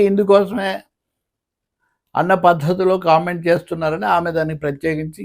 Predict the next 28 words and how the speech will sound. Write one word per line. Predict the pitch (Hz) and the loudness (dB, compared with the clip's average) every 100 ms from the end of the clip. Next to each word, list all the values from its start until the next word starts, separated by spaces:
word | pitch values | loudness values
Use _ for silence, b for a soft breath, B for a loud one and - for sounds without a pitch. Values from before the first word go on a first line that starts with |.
| 165 | -2
"ఎందుకు | 220 247 247 | 0 0 -2
మీరు | 226 202 | 0 2
వేరే | 165 170 185 | 2 2 2
విషయాలు | 180 175 165 | -2 -4 -6
దీంట్లోకి | 165 151 143 143 139 | -6 -8 -6 -8 -8
తీసుకొస్తారు? | 139 139 131 - _ 120 | -14 -14 -16 -18 _ -14
వ్యక్తిగతమైన | 127 131 147 180 185 175 170 160 156 151 143 _ _ _ _ _ _ _ - | -8 -8 -8 -6 -6 -6 -6 -6 -4 -6 -8 _ _ _ _ _ _ _ -2
అంశాలు | 135 175 175 180 | -2 0 2 2
ఇందులో | 180 165 165 | 2 0 0
ఎందుకు | 151 156 165 | 0 -2 -4
ప్రస్తావిస్తున్నారు?" | 135 131 - 147 147 - 135 127 - | -4 -6 -2 -2 -2 -4 -6 -4 -4
అని | 67 - | -6 -8
ఆమె | 98 82 101 190 _ _ _ _ _ _ | -8 -8 -8 -12 _ _ _ _ _ _
ఆవేదన, | 131 156 170 156 156 | 0 4 4 2 -4
బాధ | 147 127 117 127 - - _ _ _ - | -4 -2 -2 -4 -6 -10 _ _ _ -10
వ్యక్తం | 175 185 214 185 | -8 -8 -8 -8
చేస్తున్నారు. | 113 98 - 101 95 - _ b b b | -8 -10 -14 -18 -18 -20 _ b b b
నిజంగా | 131 208 233 | -4 0 2
అలాంటి | 208 190 | 4 4
కామెంట్స్ | 165 156 196 202 180 | 2 2 2 -2 -2
ఎన్ని | 170 | -2
ఉన్నాయో | 180 185 185 | -4 -4 -4
చెప్పాలంటే | 165 143 - 180 175 190 | -2 -4 -4 -4 -6 -8
నేను | 170 156 | -8 -10
ఇప్పుడు | 143 127 | -10 -12
ఒక | 127 | -12
పెద్ద | 127 120 | -12 -8
లిస్టు | 135 131 - 180 | -6 -8 -8 -8